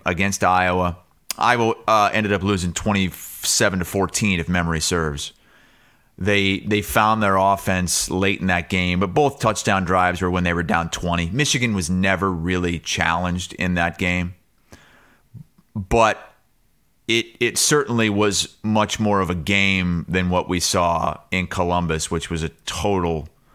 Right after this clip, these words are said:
embarrassment. I mean, that was, that was the low point of the season. Petras was benched. And since then, man, I gotta give Spencer Petras some credit. I think that was the best game he's played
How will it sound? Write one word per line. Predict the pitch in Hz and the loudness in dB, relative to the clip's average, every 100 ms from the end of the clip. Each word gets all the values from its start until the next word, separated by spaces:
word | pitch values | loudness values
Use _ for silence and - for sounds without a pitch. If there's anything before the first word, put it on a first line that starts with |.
| _ _ _ _ | _ _ _ _
embarrassment. | - 92 85 92 87 80 - 73 - | -4 -4 0 0 0 -2 -4 -6 -4
I | |
mean, | 98 113 | 0 2
that | 143 | 2
was, | 120 90 | 0 0
that | 143 | 2
was | 156 | 2
the | 123 | 2
low | 123 127 | 2 0
point | - 127 117 | 0 0 0
of | |
the | 98 | 0
season. | - 120 117 117 120 - - - - - _ _ - - - | 0 2 2 0 -2 -10 -20 -20 -20 -20 _ _ -20 -14 -2
Petras | 139 123 123 | 0 2 0
was | - 90 | -2 -2
benched. | 87 107 110 - - - _ - - - | 2 2 2 -4 -8 -16 _ -20 -18 -4
And | 110 | 0
since | - 208 - | 2 2 2
then, | 180 156 101 - | 2 2 0 0
man, | 190 185 | 0 2
I | 208 | 0
gotta | 302 135 | 2 2
give | 107 107 90 | 2 -2 -2
Spencer | - 131 113 98 | -2 -2 -2 -2
Petras | 117 107 92 | -2 -4 -4
some | - 82 | -4 -4
credit. | - 82 73 - _ _ _ _ _ _ _ _ _ _ _ - | -2 -2 -2 -10 _ _ _ _ _ _ _ _ _ _ _ 2
I | 247 | 4
think | 427 - | 4 2
that | 143 147 131 | 4 4 4
was | 127 90 | 0 0
the | 101 | -4
best | 76 131 135 - | 2 2 2 0
game | 123 113 107 101 - | 0 2 2 -2 -6
he's | - 113 110 | -4 -2 0
played | - - 110 104 95 87 82 | -4 0 2 4 2 0 -4